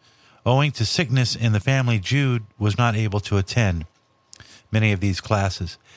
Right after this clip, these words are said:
James, Jesus' brother, did not lose faith in him. But during these months of delay and inaction, Mary nearly despaired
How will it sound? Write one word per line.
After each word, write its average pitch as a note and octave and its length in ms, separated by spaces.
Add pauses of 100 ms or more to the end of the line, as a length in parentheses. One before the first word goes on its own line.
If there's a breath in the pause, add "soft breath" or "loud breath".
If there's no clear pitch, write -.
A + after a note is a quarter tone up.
(160 loud breath)
James, C3 420
Jesus' G#2+ 560
brother, B2 440 (280 soft breath)
did G2+ 120
not A2+ 180
lose A#2 240
faith C3+ 300
in F2+ 80
him. E2+ 220 (380 soft breath)
But F2+ 160
during B2+ 280
these C3 220
months C3 260
of A#2 80
delay A#2 480 (260 soft breath)
and A2 160
inaction, A2 600 (260 soft breath)
Mary A2+ 680 (680 soft breath)
nearly D3+ 340
despaired A2+ 680